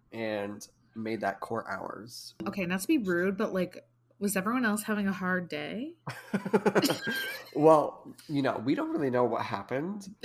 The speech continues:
Speaker 2: <laughs>
Speaker 1: because we haven't played in two months. We haven't talked in two months. The first time I saw her was when she got in my car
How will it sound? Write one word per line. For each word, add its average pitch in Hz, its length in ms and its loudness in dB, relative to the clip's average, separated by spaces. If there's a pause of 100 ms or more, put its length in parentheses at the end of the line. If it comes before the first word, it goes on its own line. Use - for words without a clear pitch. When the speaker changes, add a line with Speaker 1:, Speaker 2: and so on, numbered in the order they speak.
(320)
Speaker 2:
<laughs> - 460 -8
Speaker 1:
because 143 280 4
we 131 80 2
haven't 143 200 -2
played 123 240 2
in 147 100 -2
two 170 140 -6
months. 120 260 0
We 123 80 -2
haven't 117 160 -4
talked 139 300 -8
in 123 60 -8
two 117 140 -8
months. 107 380 -6
The 120 140 -6
first 147 200 -6
time 143 120 -6
I 113 80 -2
saw 160 180 -2
her 156 120 2
was 123 120 -2
when 117 60 -4
she 127 120 -8
got 127 140 -2
in 117 60 -2
my 104 100 -2
car 120 520 -4